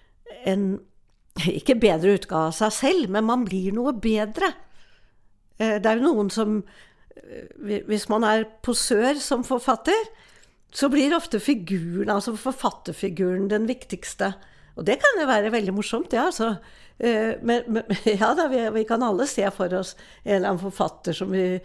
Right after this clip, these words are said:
tenker, «Oi, du, altså, du er fargesprakende.» Men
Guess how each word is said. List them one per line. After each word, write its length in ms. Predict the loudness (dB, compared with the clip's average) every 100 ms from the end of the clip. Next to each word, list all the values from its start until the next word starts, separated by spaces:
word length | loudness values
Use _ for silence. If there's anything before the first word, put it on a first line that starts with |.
| -12 -16 -2
tenker, 420 | -2 0 -2 -2 0
«Oi, 260 | 0 2
du, 200 | -2 -4 -4
altså, 260 | -4 -4
du 140 | -4 -2
er 160 | 0
fargesprakende.» 960 | 0 0 -2 -4 -4 -4 -4 -2 -2 -2 -4 -20 -20 -20 -20 _ _ -2
Men 240 | 0